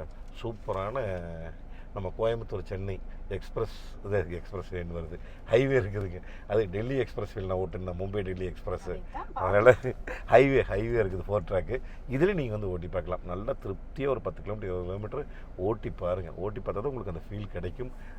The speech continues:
Speaker 1: அது மெயின் மறந்துடாதீங்க, இந்த ஸ்டேரிங் ஃபீலை மட்டும் பார்த்துருங்க. அப்புறம் லேடீஸ் ஓட்டுறதுக்கெல்லாம் ரொம்ப சௌரியமா இருக்கும், பெரியவங்க ஓட்டுறதுக்கு ரொம்ப சௌரியமா இருக்கும். நல்லா மேலே கூந்து ஓட்டலாங்க. நல்ல ஒரு டால் பாய்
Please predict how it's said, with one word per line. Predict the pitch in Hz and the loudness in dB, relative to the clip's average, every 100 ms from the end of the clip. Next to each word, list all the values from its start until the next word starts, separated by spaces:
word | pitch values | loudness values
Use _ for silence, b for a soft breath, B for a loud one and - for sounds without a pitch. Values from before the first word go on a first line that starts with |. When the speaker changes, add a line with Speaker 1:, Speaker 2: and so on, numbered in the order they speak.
| - | -6
Speaker 1:
அது | 90 101 | -2 -2
மெயின் | 87 85 95 110 | -4 -4 -4 -4
மறந்துடாதீங்க, | 92 92 110 101 92 92 143 B B B | -2 0 2 2 2 -2 -4 B B B
இந்த | 87 | -8
ஸ்டேரிங் | 78 - 90 95 113 123 104 | -8 -8 -4 -2 -2 -4 -4
ஃபீலை | 113 107 | -2 -2
மட்டும் | 104 98 - 131 | -2 -6 -6 -2
பார்த்துருங்க. | 104 87 87 82 - - - - - - - - - - - - - - - B B B | -2 -2 -4 -6 -8 -10 -12 -12 -12 -10 -10 -10 -10 -10 -10 -12 -10 -10 -10 B B B
அப்புறம் | - 107 95 | -4 -4 0
லேடீஸ் | 101 113 98 | -2 -2 -2
ஓட்டுறதுக்கெல்லாம் | 101 90 85 90 117 104 | -4 -4 -6 0 2 2
ரொம்ப | 87 85 127 92 | 0 -4 -4 -4
சௌரியமா | 90 90 92 | -4 -4 -4
இருக்கும், | 85 92 127 B B - | -6 -6 -8 B B -6
பெரியவங்க | 95 104 117 104 92 | -4 -4 -4 -4 -4
ஓட்டுறதுக்கு | - 117 101 | -4 -4 -2
ரொம்ப | 104 92 92 | -4 -2 -4
சௌரியமா | 90 87 85 | -4 -4 -4
இருக்கும். | 85 85 | -6 -6
நல்லா | 90 | -6
மேலே | 85 87 92 | -4 -4 -2
கூந்து | 85 90 87 85 | -4 -6 -6 -8
ஓட்டலாங்க. | 85 82 80 80 B B B - | -6 -8 -8 -8 B B B -6
நல்ல | 95 98 | -2 -2
ஒரு | 87 82 78 73 - | -2 -4 -6 -6 2
டால் | 117 120 | 2 4
பாய் | 123 | -2